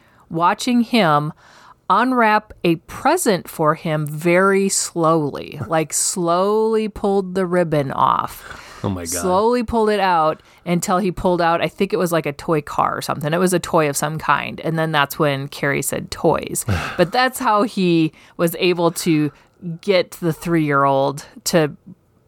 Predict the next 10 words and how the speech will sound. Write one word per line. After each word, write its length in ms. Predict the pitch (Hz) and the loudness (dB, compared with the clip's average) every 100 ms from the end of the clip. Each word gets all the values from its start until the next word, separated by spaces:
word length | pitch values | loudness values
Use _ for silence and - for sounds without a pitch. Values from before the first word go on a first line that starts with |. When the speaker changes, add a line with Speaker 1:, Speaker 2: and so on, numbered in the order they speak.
| _ - | _ -6
Speaker 1:
portray 440 | 175 - - 175 | -4 0 2 2
the 100 | 160 | 2
looks 340 | 156 156 - - | 2 2 0 -2
he 120 | 151 | 0
wanted 420 | 135 135 135 - - | 0 0 -2 -8 -6
portrayed 420 | - 156 - 139 143 | -2 0 2 0 0
on 180 | 123 139 | -2 -4
screen. 380 | - 123 - 143 | -8 -10 -12 -6
Speaker 2:
There's 260 | - 101 - | 0 0 0
an 120 | 98 | -2